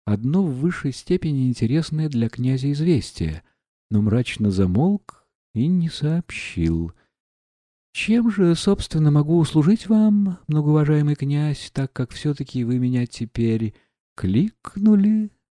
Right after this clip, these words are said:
проговорил он, наконец, после некоторого молчания. «Да вот я, собственно, о генерале», встрепенулся князь, тоже на минутку задумавшийся. «И насчет вашей этой покражи, о которой вы мне сообщили».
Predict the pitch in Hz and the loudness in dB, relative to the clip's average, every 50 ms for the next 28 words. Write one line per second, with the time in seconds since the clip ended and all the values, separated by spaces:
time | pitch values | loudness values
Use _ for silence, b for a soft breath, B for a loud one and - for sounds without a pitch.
0 | _ _ - 107 107 104 110 104 104 110 117 127 151 180 196 196 180 135 107 - | _ _ -2 -2 0 2 4 4 4 4 4 2 2 2 0 0 0 -2 -2 0
1 | 104 101 110 135 160 - - - 123 - - 120 107 107 117 117 - - - 113 | 0 0 0 -2 -2 -4 -6 -6 -6 -4 -4 -2 -2 0 0 -2 -2 -4 -4 -4
2 | 110 113 113 113 117 - - - - 78 73 73 73 73 76 76 - _ _ _ | -2 -2 -2 -2 -4 -4 -6 -6 -6 -4 -4 -4 -6 -8 -10 -12 -14 _ _ _
3 | _ _ _ _ _ _ _ _ _ _ _ _ _ _ - 107 120 165 180 - | _ _ _ _ _ _ _ _ _ _ _ _ _ _ -6 -4 -2 -2 0 2
4 | 190 196 190 185 165 - - 160 - - - 147 151 156 156 156 143 139 147 151 | 2 4 4 2 2 0 -2 -2 -2 -4 -6 -2 0 2 2 2 2 2 2 4
5 | 165 170 165 165 113 98 85 78 80 80 78 78 - - - 101 104 - 104 104 | 4 4 4 4 4 4 2 0 -2 -4 -6 -8 -10 -8 -6 -6 -4 -2 0 0
6 | 101 95 - 95 - 117 139 165 165 - - 127 123 107 113 110 110 107 107 107 | -2 -2 -4 -8 -6 -4 -4 -4 -4 -4 -2 -2 -2 0 0 0 0 0 0 0
7 | 123 131 - - - 113 110 123 120 117 107 90 82 78 76 - - 82 76 - | 0 -2 -4 -6 -4 -2 -2 0 0 0 0 0 0 -4 -6 -6 -8 -8 -8 -8
8 | - 80 78 b b _ _ _ _ _ - 110 120 131 139 147 151 147 - - | -8 -10 -10 b b _ _ _ _ _ -8 -4 -2 -2 0 0 -2 -2 -4 -6
9 | _ - 113 117 123 127 - - - - 160 156 - - 117 139 143 - - 143 | _ -8 -4 -2 -2 -2 -2 -4 -4 -2 -2 -2 -2 -2 -2 -2 -2 -2 -2 -2
10 | 139 139 139 - 139 143 135 _ _ _ _ _ _ _ _ - 123 131 - - | -2 -2 -2 -2 -4 -4 -6 _ _ _ _ _ _ _ _ -4 -4 -4 -4 -4
11 | - 165 170 165 135 107 92 82 82 85 87 85 - - 98 - - 117 - 131 | -2 0 2 2 2 2 0 0 -2 -4 -6 -6 -6 -6 -6 -4 -4 -4 -2 -2
12 | 131 127 120 113 123 131 135 131 131 127 - - 135 139 139 - - - - - | 0 0 0 0 0 -2 -2 -2 -2 -4 -4 -4 -4 -4 -4 -6 -8 -12 -8 -4
13 | - 175 135 90 82 80 78 73 - | -2 -2 -2 -2 -2 -4 -6 -8 -12